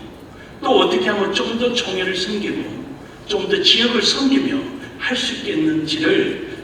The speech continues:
좀 더 개선 발전적인 차원에서 이번 총회가 새롭게 출발했으면 좋겠다라는 개인적인 바람이 있습니다.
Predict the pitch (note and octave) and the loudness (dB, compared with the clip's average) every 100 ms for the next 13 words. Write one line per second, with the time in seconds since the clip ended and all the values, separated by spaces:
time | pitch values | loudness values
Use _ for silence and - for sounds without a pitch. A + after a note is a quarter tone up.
0 | - - C#4 C4 C#4+ D4 - - - D3+ | -14 -6 4 4 4 0 -2 -6 -6 -2
1 | - B3+ B3+ - - C#4+ A#3+ G3+ F3 - | 0 2 2 0 0 2 2 2 0 -2
2 | - - - - - - - - - - | -4 -4 -4 -4 -4 -8 -10 -14 -16 -14
3 | - D3 D3+ D#3 D3+ C3 B2+ D#3+ - - | -6 0 2 2 0 0 0 0 -2 -4
4 | - - - - - - - G#3+ G#3 F3+ | -8 -12 -16 -18 -16 -8 -4 -2 -2 -2
5 | - - E3 E3 D3+ C#3+ D3 D#3 D#3 C#3+ | -2 -2 -2 -2 -2 -2 -2 -4 -4 -8
6 | C3+ - - D#3+ - - B2+ C3+ C#3 - | -10 -8 -6 -6 -6 -6 -4 -4 -6 -6
7 | - - B2+ C3 C#3+ C#3 D3+ D#3 - - | -12 -10 -6 -2 0 2 2 0 -2 -4
8 | A#2 A#2 B2+ C#3 D4+ D#4 - - - | -4 -2 -2 -2 -2 -2 -2 -2 -4